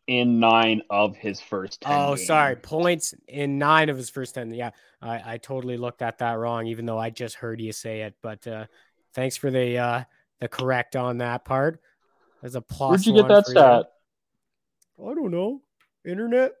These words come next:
Speaker 2: <laughs>
Speaker 1: That's where I get everything.
Speaker 2: Yeah, exactly. Um, but man,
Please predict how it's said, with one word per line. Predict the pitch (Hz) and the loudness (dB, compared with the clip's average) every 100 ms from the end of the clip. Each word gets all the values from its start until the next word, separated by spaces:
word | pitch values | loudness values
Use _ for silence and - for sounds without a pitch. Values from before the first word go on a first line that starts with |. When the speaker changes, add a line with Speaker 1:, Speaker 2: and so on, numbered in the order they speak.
| _ | _
Speaker 2:
<laughs> | _ - - | _ -16 -14
Speaker 1:
That's | 180 - 160 _ _ _ - - - | -14 -18 -20 _ _ _ -20 -20 -10
where | 139 139 | -4 -2
I | |
get | 147 151 | 2 4
everything. | 151 147 117 107 - _ _ _ _ _ _ _ _ | 4 4 0 -4 -12 _ _ _ _ _ _ _ _
Speaker 2:
Yeah, | 160 175 | -6 -6
exactly. | 123 113 127 139 156 151 110 110 _ _ _ _ - | -6 -8 -4 -2 -2 -6 -14 -14 _ _ _ _ -6
Um, | 143 160 165 156 | 2 2 2 0
but | 165 | -2
man, | 135 175 285 127 | 0 0 0 0